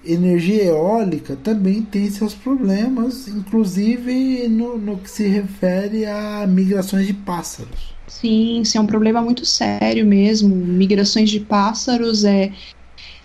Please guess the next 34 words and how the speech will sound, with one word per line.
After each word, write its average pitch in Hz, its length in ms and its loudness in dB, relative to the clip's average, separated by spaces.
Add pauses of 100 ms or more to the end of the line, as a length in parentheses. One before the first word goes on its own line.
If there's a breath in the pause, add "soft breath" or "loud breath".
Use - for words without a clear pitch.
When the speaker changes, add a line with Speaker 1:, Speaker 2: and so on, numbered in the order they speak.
(160)
Speaker 2:
tem 247 260 4
artigos 226 540 0
que, 208 1000 2 (240)
tem 220 120 2
uma 233 140 2
região 220 300 4
nos 214 120 4
Estados 202 300 0
Unidos, 202 340 4
agora 208 220 2
eu 208 40 0
não 208 80 4
me 202 100 6
lembro 190 320 4
qual, 220 240 0
até 226 120 -4
escrevi 214 320 0
recentemente 196 960 2 (340)
a 185 60 -2
respeito 190 420 0
disso, 220 440 0 (500 loud breath)
que 233 480 2 (500)
a 214 80 -2
população 247 960 2
de 233 120 0
uma 247 100 6
determinada 247 420 2
espécie 226 440 -4
de 202 160 2
ave 233 280 2
só 233 140 -6 (160)
não 294 140 0
foi 294 200 0 (160)
prejudicada 254 960 0